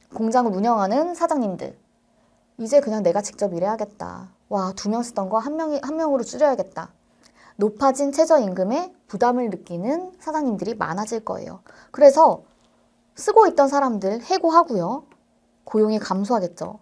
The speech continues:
해고하고요. 더 이상 고용을 늘리지 않아요. 결국 돈을 벌고자, 노동력을 제공하고자 하는 사람들은 이렇게 많은데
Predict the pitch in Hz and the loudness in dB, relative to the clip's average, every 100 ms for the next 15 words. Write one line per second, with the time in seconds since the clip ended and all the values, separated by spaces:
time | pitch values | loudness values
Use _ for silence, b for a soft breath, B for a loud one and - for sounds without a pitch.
0 | _ 311 285 277 294 208 240 311 _ b | _ -6 -4 -2 -2 -2 -4 -8 _ b
1 | b b - 269 302 226 262 320 _ _ | b b 6 6 6 -2 -4 -10 _ _
2 | _ - 220 208 240 254 190 240 302 226 | _ -8 -2 0 0 -2 -2 -2 0 0
3 | 170 170 170 175 b b - 285 339 254 | -2 -4 -12 -16 b b 8 10 10 6
4 | 240 233 160 b b b b - 339 392 | 2 0 -2 b b b b 0 2 4
5 | 247 214 254 196 151 - - 247 285 370 | 4 4 6 4 4 -2 -4 2 2 4
6 | 349 311 233 247 277 269 269 262 262 262 | 4 6 4 6 6 6 6 4 2 2
7 | 277 254 214 262 311 202 208 220 165 165 | 2 2 2 0 0 -4 -4 -4 -6 -8
8 | 160 226 190 | -8 -8 -8